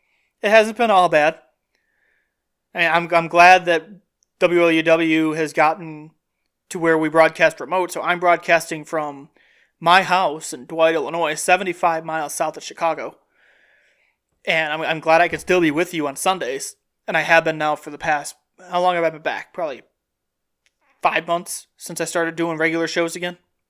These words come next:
I'm glad this worked out. I mean, I got, I have my college degree now on a personal level.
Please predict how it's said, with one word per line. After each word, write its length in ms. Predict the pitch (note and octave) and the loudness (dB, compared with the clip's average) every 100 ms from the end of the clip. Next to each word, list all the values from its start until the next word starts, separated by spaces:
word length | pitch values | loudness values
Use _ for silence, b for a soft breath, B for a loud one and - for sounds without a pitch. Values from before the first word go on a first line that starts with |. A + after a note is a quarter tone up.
| _ _ _ _ _ _ _ _ _ _ _ _ _ _ _ _ _ - | _ _ _ _ _ _ _ _ _ _ _ _ _ _ _ _ _ -14
I'm 100 | E3+ | 0
glad 280 | E3 F#3 D#3+ | 6 6 4
this 220 | D#3 - | -6 -2
worked 220 | G3+ G3 | -4 0
out. 240 | G#3 G#3+ G#3+ | 0 0 -4
I 340 | _ _ _ | _ _ _
mean, 140 | E3+ D3+ | -6 -4
I 100 | D3+ | 0
got, 140 | D#3+ | 0
I 120 | D3+ | 0
have 200 | D3+ D#3+ | 0 0
my 120 | D#3 | 0
college 360 | D3 E3+ D3+ D3 | -6 -6 -6 -8
degree 320 | B2 D3+ D#3+ | -14 -6 -4
now 160 | F3 E3 | -4 -6
on 80 | B2+ | -8
a 40 | |
personal 420 | - F3+ F3+ F#3+ | -8 -10 -8 -4
level. 400 | F#3 F#3 F#3 F#3 | -2 -2 -6 -12